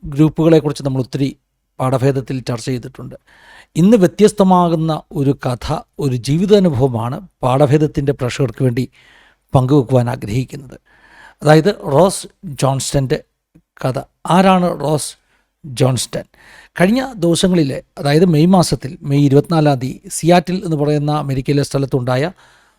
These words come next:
ഒരു കലാപതുല്യമായ അന്തരീക്ഷത്തെക്കുറിച്ച് ആസാദിയുടെ ഗ്ലോബൽ ന്യൂസ് ചാനലിൽ ഞാൻ വാർത്ത റിപ്പോർട്ട് ചെയ്തിരുന്നു. അതായത്, മേഡേ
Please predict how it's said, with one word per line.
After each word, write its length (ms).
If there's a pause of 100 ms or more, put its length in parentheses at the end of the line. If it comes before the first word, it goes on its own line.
(140)
ഒരു 160 (320)
കലാപതുല്യമായ 840
അന്തരീക്ഷത്തെക്കുറിച്ച് 960 (500)
ആസാദിയുടെ 600
ഗ്ലോബൽ 380 (120)
ന്യൂസ് 220
ചാനലിൽ 400 (220)
ഞാൻ 160 (120)
വാർത്ത 320 (180)
റിപ്പോർട്ട് 320
ചെയ്തിരുന്നു. 440 (520)
അതായത്, 400 (400)
മേഡേ 380